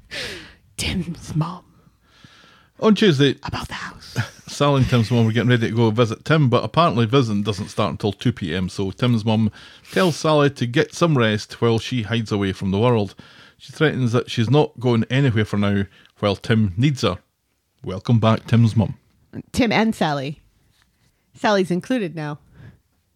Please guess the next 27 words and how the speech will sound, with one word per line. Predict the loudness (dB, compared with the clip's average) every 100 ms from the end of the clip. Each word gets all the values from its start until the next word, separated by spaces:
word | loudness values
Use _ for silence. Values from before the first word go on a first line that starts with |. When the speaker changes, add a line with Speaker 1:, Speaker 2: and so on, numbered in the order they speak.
| _ -8
Speaker 2:
Uh, | -8 -6
and | -4 -2
what? | -2 -4 -8 _ _ _ -6
Speaker 1:
In, | -4 -4 -4
in | -4 -2 -4 -6
the | -2
reason | 0 2 2 2
why | 2
Tim's | 0 -2 0
mum | -2 -2
isn't | -6 -8
leaving. | -8 -6 -8 -12 -20 _ _ _ _ _ _ _ _ _ _ _ _ _
She | -6
says, | -2 0 0 0
"You | 2 2 4
and | 2 0 -2 -6
Tim | -4 -2 -2 -6 -10 -8 0
need | 2 4
me | 4 4
here." | 0 -4 -10 -20 -20 _ _ -2
Speaker 2:
I | 2
don't | 2
think | 2
she | -2
says | -2 0 0
it | -2 -6 _
yet. | -8 -4 -4 -6